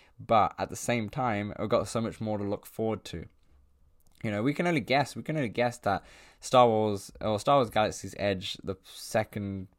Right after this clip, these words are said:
part, kinda, um, will be coming out soon. They've already spoke about that. But the Jurassic World Aftermath, that we still don't know when that's gonna come out. We assume it fall. They did say fall before, but they haven't said it. Well, they said twenty twenty-one before, so now that's summertime. <laughs> We're assuming that it's gonna be fall.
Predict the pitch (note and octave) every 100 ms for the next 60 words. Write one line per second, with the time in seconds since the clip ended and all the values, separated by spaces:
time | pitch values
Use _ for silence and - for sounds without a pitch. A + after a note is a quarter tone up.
0 | - - F#2+ F#2 - - G2+ G2 F#2 F#2
1 | - - - - G2 F#2 F2+ G#2 G#2 G#2
2 | - G#2 G2 F#2 - G#2 G2 G2 G2 F#2
3 | - A#2+ A#2 G#2 F2 F2+ - G#2+ G#2+ C3
4 | C#3 A#2+ G2+ G2+ G#2+ G#2+ G#2 G2 - A2+
5 | A2 - A2+ G#2 F#2 G2+ - - _ _
6 | _ _ - A2+ A2+ - _ F2+ G2 -
7 | G2+ G2 G2 F2+ F#2+ F#2 F#2+ F2+ F2 -
8 | - F#2 - F#2+ A2+ A2+ G2+ - A#2 A2+
9 | G2+ - G2+ G2+ B2+ B2 G#2 G#2+ - G2+
10 | - G#2+ G#2 G2 G2+ G#2 A2 D3 B2+ G#2
11 | - - - _ _ - G2 A2 A2 G#2
12 | - G2+ - B2 B2 A#2+ A#2 A#2 G#2+ -
13 | G2+ G2+ A2+ G2+ - F#2+ G2+ A#2 G#2+ G2+
14 | G2+ G2+ G2+ G2 F#2+ - - - A2 G2
15 | G2 G2 A2 A#2 - A2+ A2 G2+ F#2+ E2
16 | G#2+ G2 F#2 - F3 A#2